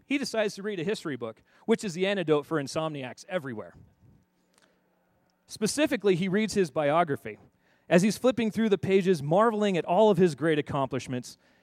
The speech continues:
he stumbles across the story of Mordecai and how he warned Xerxes of the plot to kill him.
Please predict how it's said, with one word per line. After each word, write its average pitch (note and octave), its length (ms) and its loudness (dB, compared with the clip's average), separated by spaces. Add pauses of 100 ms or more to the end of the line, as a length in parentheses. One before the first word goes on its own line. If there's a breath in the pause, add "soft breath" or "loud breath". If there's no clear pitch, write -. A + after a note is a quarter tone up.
(120)
he G#3 120 0
stumbles B3 340 4
across F3+ 360 0
the D#3 60 -6
story E3 320 4
of C#3+ 100 0
Mordecai C#3+ 480 -2
and B2+ 140 -6
how C#3 160 -2
he D3 120 0
warned D#3 360 0
Xerxes C3 440 -6
of A#2+ 100 -8
the A#2 80 -12
plot C3+ 240 -6
to B2+ 80 -16
kill D#3+ 240 -8
him. G2 140 -14